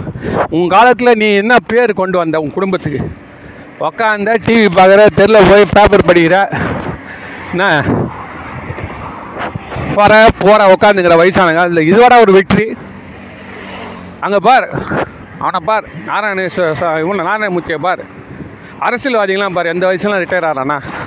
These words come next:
அவன்லாம் எப்படி எத்தனை வயசானாலும் எம் எல் ஏ, எம் பி ஆர் நிக்கிறான்? அவ்வளோ பெரிய கம்யூனிஸ்ட் கட்சி சார். அங்கேயே வந்து ஒரு அஞ்சு வருஷம் மேல ஒருத்தர் தலைவனை மாத்தணும்னே ரூல் இல்ல. அங்கேயே ஒருத்தர் ஏழு வாட்டி எம் எல் ஏ விளாண்டுக்கிறான். இதெல்லாம் அநியாயம் இல்ல? ஒருத்தர் அப்படிதான் பெருமையா என்கிட்ட வந்து சொன்னார்,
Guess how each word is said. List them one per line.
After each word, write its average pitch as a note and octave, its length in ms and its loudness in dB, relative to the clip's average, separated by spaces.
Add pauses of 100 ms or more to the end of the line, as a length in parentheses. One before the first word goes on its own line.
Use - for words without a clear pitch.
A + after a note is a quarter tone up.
(920)
அவன்லாம் G3+ 280 2
எப்படி G3+ 240 2
எத்தனை G#3 380 4
வயசானாலும் G3+ 360 4
எம் F3+ 160 4
எல் F#3+ 100 4
ஏ, F#3+ 60 6
எம் F3 160 2
பி E3+ 120 2
ஆர் D#3+ 100 4
நிக்கிறான்? C#3+ 420 0 (960)
அவ்வளோ A3+ 220 4
பெரிய B3 240 4
கம்யூனிஸ்ட் C#4 480 2
கட்சி G3+ 280 2
சார். F3+ 180 4
அங்கேயே C#4 540 4
வந்து C#4 300 4
ஒரு B3 260 4
அஞ்சு A#3 200 4
வருஷம் C4+ 240 4
மேல C4 240 6
ஒருத்தர் A3 200 2
தலைவனை A#3+ 500 4
மாத்தணும்னே B3+ 420 2
ரூல் B3+ 220 2
இல்ல. F3 220 2 (1500)
அங்கேயே C4+ 360 4
ஒருத்தர் C#4 340 4
ஏழு D4 100 6
வாட்டி C#4+ 200 4
எம் C4+ 160 4
எல் C4+ 100 0
ஏ C4 80 2
விளாண்டுக்கிறான். A#3 540 0
இதெல்லாம் G#3+ 220 0
அநியாயம் A#3+ 260 0
இல்ல? A3 160 0
ஒருத்தர் G3+ 280 2
அப்படிதான் G3+ 260 -4
பெருமையா A#3 280 0
என்கிட்ட A3 120 -2
வந்து G#3 180 0
சொன்னார், F3 280 -4